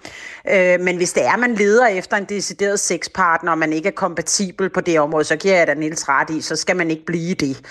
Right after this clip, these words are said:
Fordi det kommer aldrig til at, at kunne spille, hvis man ikke mødes på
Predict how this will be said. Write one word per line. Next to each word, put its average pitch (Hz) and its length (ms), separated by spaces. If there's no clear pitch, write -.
Fordi 160 160
det 170 160
kommer 190 220
aldrig 175 420
til 180 240
at, 165 460
at 170 100
kunne 180 140
spille, 175 460
hvis 175 200
man 165 160
ikke 165 400
mødes 170 520
på 170 340